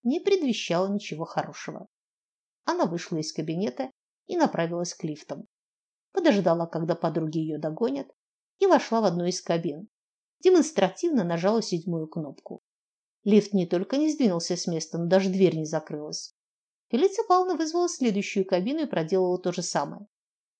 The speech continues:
«Убедились?» Лера задумчиво спросила.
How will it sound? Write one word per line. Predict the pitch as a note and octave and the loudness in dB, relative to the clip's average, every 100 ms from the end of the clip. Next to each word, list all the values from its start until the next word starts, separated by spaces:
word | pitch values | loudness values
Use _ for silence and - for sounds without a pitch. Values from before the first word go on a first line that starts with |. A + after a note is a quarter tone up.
| _ _ _ _ | _ _ _ _
«Убедились?» | - E3+ E3 E3 F#3+ G4 C#4+ - - _ _ _ _ _ _ _ _ | -4 0 0 0 6 6 6 0 -12 _ _ _ _ _ _ _ _
Лера | D#4 E4+ | -2 0
задумчиво | C#4 A#3 A3+ A3 A3+ | 2 2 2 0 -2
спросила. | A3 - G#3+ G#3+ - D3+ F3+ | -4 -2 -2 -2 -6 -8 -8